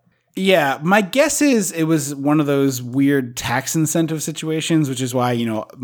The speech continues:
Atlanta is such a film hub because they basically subsidize it.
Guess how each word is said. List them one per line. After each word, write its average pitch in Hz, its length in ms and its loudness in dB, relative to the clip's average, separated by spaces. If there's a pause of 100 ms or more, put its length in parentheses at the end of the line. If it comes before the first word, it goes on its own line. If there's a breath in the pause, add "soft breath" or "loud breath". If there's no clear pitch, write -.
(160)
Atlanta 123 500 -2
is 123 200 0
such - 180 0
a 120 60 -2
film 120 320 0
hub 117 260 -2
because 117 240 -4
they 110 220 -2
basically 113 640 -2
subsidize 120 720 -2
it. 170 260 -2